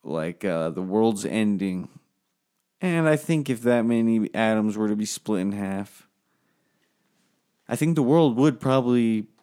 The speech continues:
be pretty fucked, don't you?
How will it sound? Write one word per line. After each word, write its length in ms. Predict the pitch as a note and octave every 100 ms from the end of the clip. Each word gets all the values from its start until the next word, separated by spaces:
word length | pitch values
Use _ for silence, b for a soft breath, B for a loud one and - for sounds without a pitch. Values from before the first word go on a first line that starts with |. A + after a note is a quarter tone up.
| -
be 180 | A#2 G#2+
pretty 480 | - - A#2 G#2
fucked, 680 | G2+ - - E2+ - _ - - _ _
don't 240 | G#2 G#2+ -
you? 220 | A2 A2